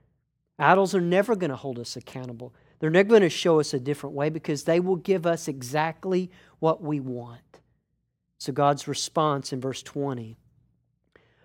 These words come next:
"But the Lord is in his holy temple.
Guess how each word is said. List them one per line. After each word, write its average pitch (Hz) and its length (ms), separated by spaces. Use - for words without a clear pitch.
"But 175 140
the 170 100
Lord 180 380
is 180 160
in 170 100
his 156 220
holy 175 340
temple. 151 600